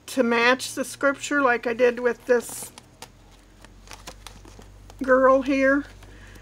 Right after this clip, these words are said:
And, but sometimes there's not, I don't have any stencils or I don't have any templates that will match.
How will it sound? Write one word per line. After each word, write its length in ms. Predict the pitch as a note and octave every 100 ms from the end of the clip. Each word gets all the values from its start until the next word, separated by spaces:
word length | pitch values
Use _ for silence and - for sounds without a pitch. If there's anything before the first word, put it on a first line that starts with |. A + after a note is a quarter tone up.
| -
And, 200 | B3+ D4 C#4
but 220 | C4+ -
sometimes 800 | - E4 D#4 D4 C#4+ C4+ B3+ - -
there's 460 | A#3 B3 C4 B3
not, 300 | C4+ C4 B3 -
I 120 | B3+
don't 240 | B3+ C4 B3
have 320 | C4 A#3+ B3
any 180 | A#3+ A#3+
stencils 600 | - B3+ A#3+ C4+ B3 -
or 160 | A3+
I 80 | G#3+
don't 320 | G#3+ A#3+ A#3
have 240 | B3 B3 B3
any 160 | A3
templates 560 | G#3+ - B3 A#3+ G#3+ -
that 180 | A3 -
will 120 | G#3+
match. 560 | A3 A3+ A#3+ - -